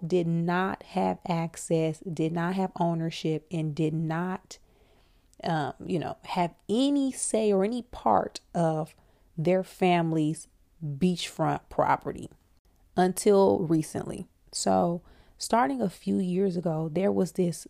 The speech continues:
major push out here, um, to get the Bruce family their, their, their land back. Now,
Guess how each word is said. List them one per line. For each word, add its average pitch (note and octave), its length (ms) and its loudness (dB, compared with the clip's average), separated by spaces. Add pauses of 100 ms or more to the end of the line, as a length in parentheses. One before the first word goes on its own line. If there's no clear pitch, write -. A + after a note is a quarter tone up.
major F#3 560 2
push G3 420 0
out E3 220 0
here, D#3+ 440 -2 (540)
um, D#3+ 440 -6 (140)
to E3+ 600 -2 (220)
get G#3 280 0
the G3+ 100 2
Bruce F3+ 400 0
family E3+ 400 0
their, D#3 300 0 (240)
their, E3+ 340 -2 (240)
their D#3+ 200 2
land F3 340 0
back. - 260 -4 (880)
Now, F#3 320 4